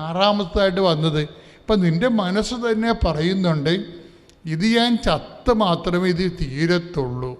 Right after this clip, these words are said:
ദൈവത്തിന് പോലും ഈ കുടി മാറ്റാൻ പറ്റത്തില്ല. അതാണ് ഈ ആറാമിൻ്റെ പ്രശ്നം. അതായത് ഈ ഒരു ഒറ്റ, ഈ ആറാമത് ഈ സാധനം വെച്ചിരിക്കണ കാരണം തന്നെ നിൻ്റെ മുഴുവൻ ഉടമ്പടി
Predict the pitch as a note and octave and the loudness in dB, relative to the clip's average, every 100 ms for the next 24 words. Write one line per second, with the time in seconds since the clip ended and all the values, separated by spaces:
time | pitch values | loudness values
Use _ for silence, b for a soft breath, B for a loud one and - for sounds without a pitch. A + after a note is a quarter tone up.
0 | - F#3 D3 D3 F3+ G#3 - A3 E3+ D#3 | -16 -8 -2 2 4 2 2 0 0 0
1 | D#3+ E3 E3+ E3 D#3 F#3 E3+ D3 C#3 F#3 | 0 0 -2 -6 -4 -2 -2 -4 -4 -6
2 | G3 F3 B2 D3+ C3 C3+ B2+ - B B | -6 -6 -8 -10 -6 -8 -8 -12 B B
3 | B B B F3+ G#3+ G#3+ A3 A3+ G3 F#3 | B B B 0 2 4 4 2 2 0
4 | F#3+ G#3+ A3+ A3+ A3 F#3+ E3+ E3+ B2+ A2+ | 0 2 2 2 0 0 0 -2 -4 -8
5 | - - B B B F#3 A3+ A3 A3 B3 | -16 -20 B B B -2 2 2 2 -2
6 | F#3 F#3+ G#3+ B3 C4 A3+ G3+ - - - | -4 -6 0 2 2 4 2 0 -10 -4
7 | B3+ B3 A#3 G3+ F#3 F#3+ G#3+ A#3 A#3+ A#3+ | -2 0 0 0 0 0 2 2 2 0
8 | A#3+ A3 A#3 F#3+ G#3 F3 F3+ G3+ G#3+ G3+ | 0 -2 -2 -4 -2 0 0 -2 -2 -2
9 | E3+ - G3+ F3 F#3+ F#3+ F3 D#3+ D#3+ F#3 | -2 -4 -8 -4 -4 -4 -4 -4 -4 -6
10 | E3+ D3+ C3+ D#3 C3+ C#3 C#3 B B B | -4 -6 -4 -4 -4 -6 -8 B B B
11 | E3 E3 F3+ D#3+ D#3+ G3+ G3+ F3 D#3+ E3+ | 0 2 4 4 4 4 4 2 2 0